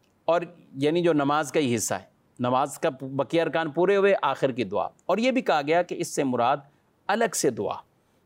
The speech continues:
یعنی نماز کے بعد جو سلام پھیرنے کے بعد دعا مانگی جاتی ہے اور فرائض کے بعد مانگی جانے والی دعا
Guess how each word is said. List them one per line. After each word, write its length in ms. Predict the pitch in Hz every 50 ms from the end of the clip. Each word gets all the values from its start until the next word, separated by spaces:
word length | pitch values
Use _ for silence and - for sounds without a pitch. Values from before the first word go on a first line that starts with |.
| _
یعنی 180 | - 143 156 156
نماز 360 | 147 143 139 143 147 151 147
کے 100 | - 156
بعد 240 | 131 120 139 151 156
جو 120 | 143 147
سلام 360 | 135 - - 127 123 123 131 123
پھیرنے 300 | - 127 120 120 139 143
کے 120 | 139 160
بعد 200 | 139 151 170 165 143 120
دعا 160 | 120 117 110
مانگی 300 | 107 104 101 98 95 98
جاتی 300 | 101 101 101 - - 143
ہے 40 | 151
اور 120 | 147 127
فرائض 540 | 117 - - 113 107 113 120 131 139 117 -
کے 120 | - 127
بعد 260 | 104 101 123 135 143
مانگی 340 | 139 135 123 120 123 123 131
جانے 220 | 127 131 127 135 143
والی 220 | 143 147 156 160
دعا 300 | 143 127 143 156 170 180